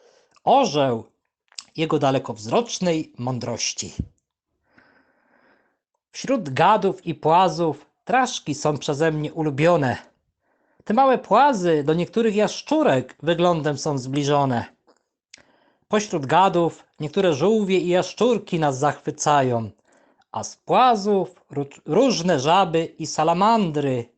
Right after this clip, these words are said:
kolorami mnie urzekają. Zające, króliki, świnki morskie czy wiewiórki są gryzoniami.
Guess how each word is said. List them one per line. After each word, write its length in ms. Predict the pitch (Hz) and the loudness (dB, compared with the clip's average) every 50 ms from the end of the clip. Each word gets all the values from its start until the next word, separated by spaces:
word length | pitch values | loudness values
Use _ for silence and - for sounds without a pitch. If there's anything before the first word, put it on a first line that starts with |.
| _ _ - | _ _ -2
kolorami 640 | - 180 185 165 147 156 185 220 214 196 180 165 | 0 2 2 4 4 4 4 4 4 2 0 -2
mnie 220 | 156 151 151 143 - | -4 -4 -6 -6 -6
urzekają. 840 | 143 135 120 139 135 - - 135 131 127 127 120 113 107 101 95 - _ _ _ _ _ _ _ _ _ _ _ _ _ _ _ _ _ _ _ _ _ _ - _ _ _ _ _ _ _ _ _ _ _ _ _ - | -6 -6 -6 -6 -4 -2 0 0 2 2 0 -2 -4 -6 -8 -12 -18 _ _ _ _ _ _ _ _ _ _ _ _ _ _ _ _ _ _ _ _ _ _ -20 _ _ _ _ _ _ _ _ _ _ _ _ _ -2
Zające, 720 | 151 214 214 190 190 190 196 190 180 - - - 175 170 | 2 2 4 4 4 4 2 0 -2 -4 -4 -2 -2 -2
króliki, 600 | - - 170 180 180 185 185 180 185 - 180 180 | -2 0 0 2 2 2 0 -2 -4 -6 -8 -8
świnki 480 | 170 - - 196 196 185 185 - 190 180 | -8 -6 -2 -2 -2 -2 -2 -2 0 0
morskie 540 | 180 175 175 170 156 - - - - 196 190 | 2 2 2 0 -2 -6 -10 -8 -6 -6 -4
czy 200 | - - 185 175 | -4 -2 -2 0
wiewiórki 520 | 180 165 151 165 180 180 170 - - 160 | 0 0 0 0 0 0 -2 -6 -10 -8
są 260 | - - 165 160 151 | -4 -2 -2 -2 -2
gryzoniami. 840 | 135 151 151 147 135 147 147 151 151 147 143 135 135 131 113 - _ | -2 -2 -2 0 0 0 0 2 2 2 2 2 0 -2 -4 -6 _